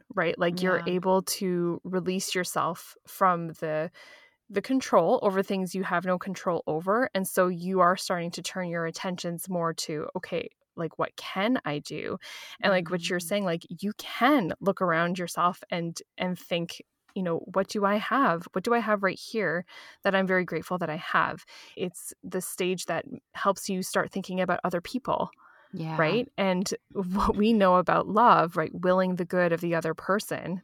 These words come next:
Speaker 1: Like, that's the whole mystery about love, right? And about joy is that, like, you think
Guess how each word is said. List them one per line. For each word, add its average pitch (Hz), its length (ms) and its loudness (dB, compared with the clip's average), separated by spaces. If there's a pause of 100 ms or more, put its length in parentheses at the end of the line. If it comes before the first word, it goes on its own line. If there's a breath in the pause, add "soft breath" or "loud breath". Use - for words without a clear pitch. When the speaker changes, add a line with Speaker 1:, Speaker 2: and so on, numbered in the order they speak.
(120)
Speaker 1:
Like, 208 140 4
that's 226 180 6
the 208 80 -2
whole 214 180 2
mystery 190 560 0
about 165 380 -2 (140)
love, 180 560 6
right? 170 300 2
And 180 140 -2
about 170 300 0
joy 185 600 2
is 160 260 -4
that, 147 220 0 (160)
like, 170 220 -4
you 190 140 -2
think 262 480 0